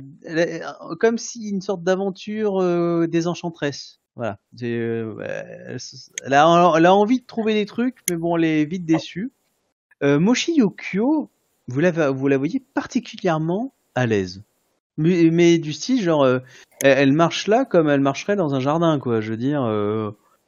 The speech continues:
elle fait pas plus attention que ça autour d'elle, elle est, euh, elle est bien, enfin, elle est pas, elle est bien, tu la voyais pas, euh, stressée plus que ça, quoi, elle est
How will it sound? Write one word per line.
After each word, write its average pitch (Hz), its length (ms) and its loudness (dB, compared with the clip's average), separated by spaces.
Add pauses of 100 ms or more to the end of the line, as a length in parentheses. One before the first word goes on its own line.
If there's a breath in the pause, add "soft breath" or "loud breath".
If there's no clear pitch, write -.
(100)
elle 127 200 2
fait 135 120 0
pas 139 140 0
plus 135 200 -4
attention 139 440 0
que 127 80 -8
ça 143 100 0
autour 127 260 -4
d'elle, 147 540 2
elle 113 160 0
est, 113 140 0
euh, 107 180 -2 (540)
elle 151 100 4
est 185 100 8
bien, 123 280 2
enfin, 147 260 0
elle 120 80 4
est 117 60 0
pas, 117 200 2
elle 117 100 0
est 113 40 0
bien, 135 380 -2
tu - 140 -10
la - 100 -8
voyais 113 320 -4
pas, 127 380 0
euh, 110 100 -2
stressée 123 420 -6
plus 127 220 -18
que 117 100 -14
ça, 101 260 -8
quoi, 107 260 -6
elle 107 80 -10
est - 80 -18